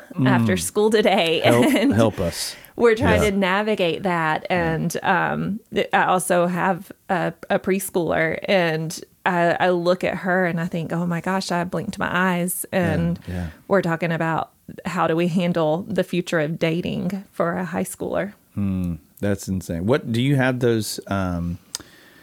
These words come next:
Speaker 1: like, we have Orange Curriculum here
Speaker 3: Yes.
Speaker 1: at the church at Marathon, which is great.
Speaker 3: They're such a blessing to
Speaker 1: Oh my
Speaker 3: churches.
Speaker 1: gosh,
Speaker 2: Holy
Speaker 1: they're
Speaker 2: moly, they're
Speaker 1: huge.
Speaker 2: good.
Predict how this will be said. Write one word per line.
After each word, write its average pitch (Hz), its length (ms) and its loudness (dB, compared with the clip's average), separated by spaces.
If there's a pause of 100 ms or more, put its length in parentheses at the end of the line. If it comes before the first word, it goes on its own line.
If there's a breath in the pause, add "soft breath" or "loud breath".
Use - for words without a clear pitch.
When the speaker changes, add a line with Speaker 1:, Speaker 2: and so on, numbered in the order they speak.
(460 loud breath)
Speaker 1:
like, 104 200 2 (100)
we 135 140 6
have 131 160 4
Orange 120 400 2
Curriculum 101 640 2 (180)
here 92 180 4
Speaker 3:
Yes. 98 160 4
Speaker 1:
at - 40 -18
the 98 80 0
church 92 540 -2
at - 160 -4
Marathon, 90 640 -2
which - 180 -4
is 87 140 -4
great. 98 580 0
Speaker 3:
They're 92 120 0
such 95 240 2
a 95 40 0
blessing 80 400 2
to 107 100 2
Speaker 1:
Oh 107 40 4
my 107 60 4
Speaker 3:
churches. 82 340 2
Speaker 1:
gosh, 95 380 -2
Speaker 2:
Holy 190 240 0
Speaker 1:
they're 185 80 2
Speaker 2:
moly, 185 240 0
they're 175 100 4
Speaker 1:
huge. 170 80 -2
Speaker 2:
good. 185 300 -2